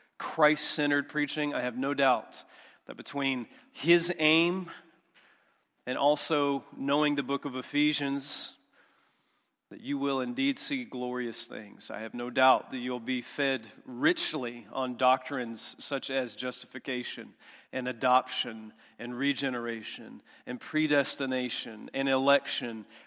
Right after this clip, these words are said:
and a myriad of things that the book of Ephesians has been known for ever since its penning. I think of Martin Lloyd-Jones. If you don't know Martin Lloyd-Jones,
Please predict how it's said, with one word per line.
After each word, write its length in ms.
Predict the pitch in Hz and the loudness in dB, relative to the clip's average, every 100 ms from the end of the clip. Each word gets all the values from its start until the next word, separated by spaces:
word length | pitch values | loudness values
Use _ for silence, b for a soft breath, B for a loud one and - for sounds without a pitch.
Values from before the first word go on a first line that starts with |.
| _ | _
and 180 | - 139 | -4 -2
a 60 | 135 | 0
myriad 560 | 135 151 175 196 196 | 0 2 4 6 6
of 100 | 160 | 4
things 420 | - 156 151 151 143 | 4 4 4 2 2
that 300 | 143 135 135 | 4 4 0
the 60 | |
book 220 | 127 147 | 0 0
of 80 | 143 | 0
Ephesians 540 | 131 139 143 139 135 135 | -4 2 2 2 -2 -4
has 180 | 131 | -4
been 200 | 135 127 | -2 0
known 300 | 131 135 143 | 0 2 0
for 480 | 139 135 123 123 120 B B B B _ - | -4 -4 -2 0 -2 B B B B _ -14
ever 160 | 110 117 | -12 -10
since 280 | - - | -10 -10
its 100 | 120 | -12
penning. 440 | - 156 165 147 107 104 | -6 2 4 2 -2 -12
I 60 | |
think 260 | 110 131 120 | -10 -8 -6
of 240 | 120 110 | -6 -6
Martin 260 | 117 120 120 | -6 -6 -4
Lloyd-Jones. 880 | 123 127 120 127 135 131 110 104 - | -4 -4 -6 -2 0 0 -4 -10 -14
If 80 | 120 | -12
you 60 | |
don't 160 | 117 - | -10 -8
know 100 | 120 | -6
Martin 320 | 117 113 117 | -4 -4 -6
Lloyd-Jones, 640 | 117 110 113 113 117 113 | -8 -10 -10 -8 -8 -10